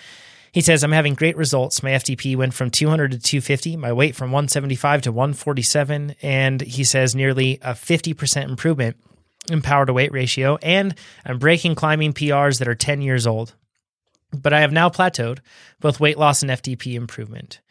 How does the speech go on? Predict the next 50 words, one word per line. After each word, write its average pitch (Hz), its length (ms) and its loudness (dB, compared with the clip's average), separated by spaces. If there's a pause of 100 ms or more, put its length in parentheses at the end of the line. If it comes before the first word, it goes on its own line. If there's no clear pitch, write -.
(560)
My 135 140 2
goals 160 260 4
are 190 60 2
to 180 80 -2
build 143 260 2
more 131 200 0
power 123 260 0
and 123 140 -2
keep - 180 -8
improving 113 320 -6
my 113 140 -6
times, 131 360 0
especially 123 380 0
on 117 80 -4
the 113 80 -2
climbs, 131 420 -2 (100)
and 139 120 -2
to 127 100 -4
kill 151 400 2
my 127 180 -2
next 131 280 0
century. 127 560 -4 (460)
His 123 160 -4
goal 139 180 2
is 139 100 4
to 127 100 -2
break 127 180 2
six - 220 0
and 147 80 -2
a - 20 0
half 131 260 -2
hours 117 320 -2
on 117 80 -4
an 117 140 -10
eight 147 180 -4
thousand 123 300 -2
foot - 220 -10
climbing 113 400 -6
day. 113 320 -8 (420)
So 156 200 4
where 175 200 6
to 175 200 2
next? 131 380 -2
Have 135 140 0
I 139 40 6
reached 147 300 0
my 170 120 2
limit 147 280 0
on 131 140 -2
power 131 440 -4